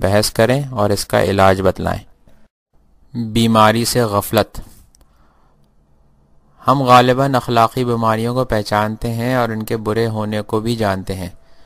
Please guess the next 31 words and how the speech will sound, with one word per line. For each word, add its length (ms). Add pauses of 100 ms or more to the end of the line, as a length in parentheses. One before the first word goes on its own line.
(240)
لیکن 300
یہ 100
صرف 280
دوسروں 460
میں، 160
نہ 200 (120)
اپنے 280
وجود 380
میں۔ 160 (960)
اگر 260
ہم 160
کسی 240
دوسرے 420
میں 140 (100)
برے 240
اخلاق 520
اور 80
بری 260
رفتار 480
کو 180
دیکھیں 420 (520)
تو 80
اس 120
کی 120
برائی 340
کو 120
اچھی 280
طرح 340
جان 240
لیتے 300
ہیں۔ 180